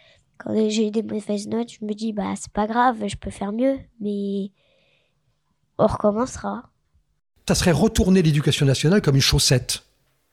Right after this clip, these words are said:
Speaker 2: Hein, c'est-à-dire qu'en fait, comme ils ont à peu près tout faux dans ce domaine-là, il faut qu'ils reconsidèrent tout. Si j'avais en face de moi le ministre,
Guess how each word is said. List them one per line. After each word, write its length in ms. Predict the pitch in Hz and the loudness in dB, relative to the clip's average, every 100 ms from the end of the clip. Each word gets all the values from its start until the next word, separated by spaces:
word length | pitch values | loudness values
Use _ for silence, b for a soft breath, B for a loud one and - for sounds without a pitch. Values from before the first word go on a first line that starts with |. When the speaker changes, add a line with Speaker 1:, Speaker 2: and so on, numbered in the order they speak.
| _ _ _ _ _ _ _ | _ _ _ _ _ _ _
Speaker 2:
Hein, 180 | 107 185 | -4 -4
c'est-à-dire 380 | - 135 131 - | 0 0 2 2
qu'en 120 | 131 | 0
fait, 320 | - 247 - B B B | 4 2 2 B B B
comme 140 | 196 | 4
ils 120 | 196 | 6
ont 60 | 196 | 4
à 40 | |
peu 100 | 165 | 4
près 240 | - - 202 | 0 2 2
tout 160 | 185 | 2
faux 260 | 151 - 190 | 2 4 4
dans 140 | 127 | 4
ce 60 | 107 | 4
domaine-là, 500 | 117 117 117 180 226 B B B | 4 4 4 2 2 B B B
il 80 | 147 | 0
faut 160 | - 269 | 2 2
qu'ils 180 | - | 2
reconsidèrent 640 | - 220 214 185 185 175 - | 2 2 2 2 4 2 2
tout. 200 | - 180 B B | 4 4 B B
Si 180 | - 117 | -2 4
j'avais 300 | 147 147 170 | 4 4 4
en 100 | 135 | 2
face 180 | 156 131 | 2 2
de 80 | 135 | 4
moi 160 | 139 | 4
le 80 | 127 | 4
ministre, 480 | 123 175 254 - | 6 6 4 2